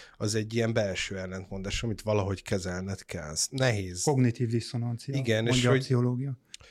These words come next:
Speaker 1: nem ő egyébként az egyetlen, akitől nyilván ilyeneket lehet hallani, hogy ez, ö, veszélyes a, a, ez a ner elit, ö, akkor is, hogyha építettél föl valamit a semmiből,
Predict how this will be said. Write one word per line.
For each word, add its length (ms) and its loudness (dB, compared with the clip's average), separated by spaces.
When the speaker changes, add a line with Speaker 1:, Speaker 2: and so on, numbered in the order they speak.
Speaker 1:
nem 260 8
ő 200 6
egyébként 520 -2
az 100 -2
egyetlen, 460 -6
akitől 380 -8
nyilván 360 -8
ilyeneket 460 -10
lehet 260 -12
hallani, 540 0
hogy 360 -10
ez, 160 -10
ö, 60 -8
veszélyes 760 0
a, 260 -4
a, 300 -2
ez 160 0
a 200 2
ner 460 2
elit, 420 -2
ö, 380 4
akkor 360 0
is, 100 0
hogyha 280 0
építettél 560 -2
föl 220 -2
valamit 360 -4
a 40 -20
semmiből, 800 4